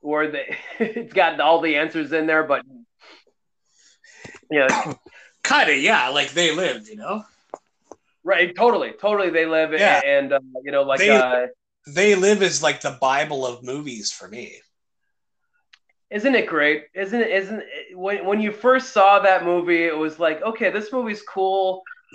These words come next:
Speaker 1: It had a really long fight scene. Rowdy Roddy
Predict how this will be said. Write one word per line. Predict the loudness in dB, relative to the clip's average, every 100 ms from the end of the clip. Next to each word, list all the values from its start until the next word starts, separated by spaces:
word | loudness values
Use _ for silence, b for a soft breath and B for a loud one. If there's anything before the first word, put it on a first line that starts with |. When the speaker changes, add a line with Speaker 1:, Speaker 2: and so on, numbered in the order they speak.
| -16 -4
Speaker 1:
It | 0 4
had | 2
a |
really | 2 2 2
long | 4 6 4
fight | 0 0 0 -4
scene. | -6 -4 -2 -2
Rowdy | 2 2 2
Roddy | 0 -2